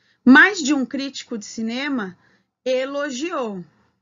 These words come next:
Qual é o meu numeral? Um. E aí,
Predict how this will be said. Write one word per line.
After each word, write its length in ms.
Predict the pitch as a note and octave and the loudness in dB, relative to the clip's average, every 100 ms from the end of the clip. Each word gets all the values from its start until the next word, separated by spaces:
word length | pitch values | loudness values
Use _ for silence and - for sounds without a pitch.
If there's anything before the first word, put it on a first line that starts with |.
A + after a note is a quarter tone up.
| _ - | _ -8
Qual 200 | D4+ C#4 | -6 -6
é 80 | |
o 20 | C4 | -6
meu 160 | A#3+ | -6
numeral? 560 | A3+ A3+ A3+ A#3 C#4+ - _ _ _ _ _ _ | -6 -6 -4 -6 -8 -12 _ _ _ _ _ _
Um. 400 | C4 C4 G#3+ F3+ D3+ _ _ _ _ _ _ - _ _ _ _ _ | -6 -4 -6 -8 -16 _ _ _ _ _ _ -20 _ _ _ _ _
E 100 | C4+ | -10
aí, 460 | C#4 C4+ A3+ A#3+ | -8 -6 -8 -10